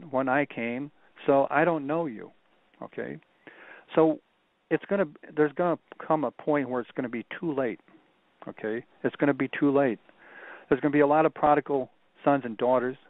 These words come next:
They're gonna find themselves in the pig pen of life, and there will be no way to get back home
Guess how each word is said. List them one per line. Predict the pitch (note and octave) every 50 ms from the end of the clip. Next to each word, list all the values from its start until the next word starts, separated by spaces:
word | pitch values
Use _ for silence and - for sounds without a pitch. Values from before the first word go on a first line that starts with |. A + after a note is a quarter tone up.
| _ _ _ _ _ _ _ _ _ _ _ _ _
They're | - C3
gonna | C3 C#3 C3+ B2 -
find | - D3 D3 D3
themselves | D3 C3+ A#2+ - - C#3+ C3 C3 C3 B2+ - C#3+
in | B2+
the | G#2+ G2+
pig | - _ - D3 D3 C3 _
pen | - B2+ B2+ A#2+
of | A2+ G#2
life, | G#2+ A2 A2 A2+ A#2 - - - _ _ _ _ _ _ _ _ _ - _ _ _ _ _ _ _
and | C#3 C3+ C3+ C3+
there | C3+
will | C3 B2
be | A#2 A#2+ A#2+
no | A#2 B2 C3+ D#3+ D3+
way | C3+ C3 A#2+ G#2+ G#2+
to | G#2 A2+
get | - - G#2 G2+ -
back | A2 G#2+ G#2+ G#2+ -
home | A#2 G#2 F#2 E2+